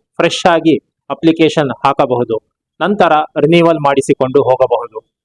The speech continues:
ಒಂದು ವೇಳೆ ನೀವು ಯಾವುದೇ ವರ್ಷದಲ್ಲಿ ರಿನಿವಲ್ ಮಾಡಿಸಲು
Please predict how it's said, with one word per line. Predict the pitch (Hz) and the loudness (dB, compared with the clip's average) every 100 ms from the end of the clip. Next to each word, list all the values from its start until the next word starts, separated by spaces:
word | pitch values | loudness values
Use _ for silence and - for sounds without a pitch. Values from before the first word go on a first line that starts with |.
| _ _ _ | _ _ _
ಒಂದು | 147 220 240 | -2 2 4
ವೇಳೆ | 214 180 160 - _ | 4 2 0 -4 _
ನೀವು | 160 165 147 | 4 4 6
ಯಾವುದೇ | 147 180 196 196 | 4 4 4 4
ವರ್ಷದಲ್ಲಿ | 170 156 160 151 147 147 - _ | 4 2 0 0 -2 -4 -4 _
ರಿನಿವಲ್ | 135 156 185 190 185 | -2 2 4 4 2
ಮಾಡಿಸಲು | 147 147 151 147 143 131 | 0 -2 0 0 2 0